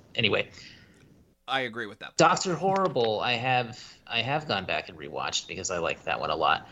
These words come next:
Speaker 1: Um, his version of Much Ado About Nothing, I, I have a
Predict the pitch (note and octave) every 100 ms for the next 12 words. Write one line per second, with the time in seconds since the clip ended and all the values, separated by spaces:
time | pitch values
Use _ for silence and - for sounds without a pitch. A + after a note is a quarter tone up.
0 | - - - - - - A2 A2+ G#2+ G#2
1 | - - C#3+ C3 G2+ A#2+ B2 C3+ C#3 B2
2 | G2+ A#2 - G2+ A#2+ A2 G#2 F#2 G2+ A2+
3 | C#3 D3+ C#3+ - G2+ G2 - - G2+ G2+
4 | F#2+